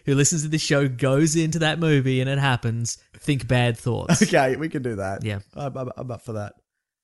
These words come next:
Speaker 2: Sigourney Weaver is, has had a cameo in the new Ghostbusters reboot.
Speaker 1: See, Paul Feig, um,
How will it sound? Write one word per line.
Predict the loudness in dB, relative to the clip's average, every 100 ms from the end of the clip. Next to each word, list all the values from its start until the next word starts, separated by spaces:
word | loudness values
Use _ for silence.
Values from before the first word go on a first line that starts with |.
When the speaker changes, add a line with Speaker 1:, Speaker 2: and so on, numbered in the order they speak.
| -12
Speaker 2:
Sigourney | -6 -2 -2 0
Weaver | -2 -2 -2 -2 -4
is, | -6 -6 -6 -8 -12 -14 -10
has | -8
had | -6 -6
a |
cameo | -6 -8 -6 -8
in | -8
the |
new | -8 -10
Ghostbusters | -10 -10 -10 -10 -12
reboot. | -12 -12 -14 -16 _ _ _
Speaker 1:
See, | -6 -4
Paul | -2 -4 -2
Feig, | 0 2 0 -4 -4
um, | -2 0 -2 -4 -4 -4 -6